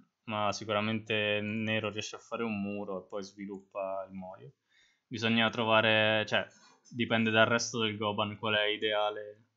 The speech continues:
fare, se vivere semplicemente qua oppure fare solo un, un approccio.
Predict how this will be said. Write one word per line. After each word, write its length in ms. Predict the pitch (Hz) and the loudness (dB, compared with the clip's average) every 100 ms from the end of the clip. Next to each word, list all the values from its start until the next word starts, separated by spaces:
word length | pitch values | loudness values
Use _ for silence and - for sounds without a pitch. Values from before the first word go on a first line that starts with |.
| _ _ _ _ _ _ _ _ _ - - - _ | _ _ _ _ _ _ _ _ _ -10 -10 -18 _
fare, 420 | - 98 92 101 | -2 2 4 2
se 280 | - 101 95 | -2 -4 -4
vivere 480 | 101 110 110 110 107 | -2 0 2 0 0
semplicemente 720 | 113 101 113 113 - 117 - | -4 -6 -2 4 6 6 4
qua 440 | 110 107 107 110 - _ _ | 2 2 2 0 -8 _ _
oppure 440 | 104 - 107 101 | -20 -10 -4 -2
fare 220 | - 101 | 0 -2
solo 240 | 98 101 98 98 98 98 | -2 -8 -6 -6 -6 -6
un, 280 | 95 95 101 - | -8 -10 -14 -16
un 140 | 101 95 | -12 -10
approccio. 760 | 95 - - - 76 82 - | -12 0 2 2 0 -8 -16